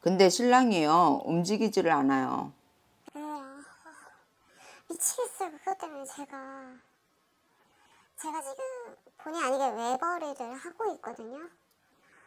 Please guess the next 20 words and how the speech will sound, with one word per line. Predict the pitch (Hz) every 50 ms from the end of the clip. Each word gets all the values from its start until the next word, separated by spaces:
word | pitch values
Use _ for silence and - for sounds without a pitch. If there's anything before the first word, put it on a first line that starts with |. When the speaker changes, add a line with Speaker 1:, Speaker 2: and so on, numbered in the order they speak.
| _ _ _ _ - -
Speaker 2:
남편이 | 294 277 285 - 381 381
사업을 | 359 349 320 - - - 508 554 554 539 539 415 381 359
하고 | 330 294
망해갖고는, | 240 208 202 240 285 330 349 339 294 277 - - 285 277 285 302 320 311 277 -
쫄딱 | - - 508 - - 508 480
망해놓고는 | 415 349 320 311 294 269 - - - 277 285 320 349 349 311 240 220 247 269 _ _ _ _ _ _ _ - - _ _ _ _ - -
애기도 | 349 403 403 - 427 415 427
안, | 320 277 254 - -
봐달라면 | - 320 330 370 349 339 320 311 320 330 311 262 - -
안 | 220 233 262
봐주고 | 311 302 - - 240 - - 208 202 202 - - _ _ _ _ _ _ _ _ _ _ _
밖에서 | - - 302 - - 381 359 339 349 349 349
그냥 | 339 320 311 320 330 294 262
뭘 | 247 269 330 415 494 508 494 466 453
하는지 | 427 392 370 330 302 - 320 349 349 311 254 233 226 - _ _ _ _ _ _ _ _ _ _ _
자꾸 | - - 381 - -
사고만 | - - - - 554 554 554 466 392
치고 | - - - 254 240 247 208 214 220 _ _ _ _ _ _ _ _ _ _ _ _ _ _ _ _ _ _ _ _ _ _ _ _ _ _ _ _ _ - - - - - - - - -
아주 | - -
미쳐버리겠어요. | 277 330 330 - - 523 523 494 392 311 285 262 - - 233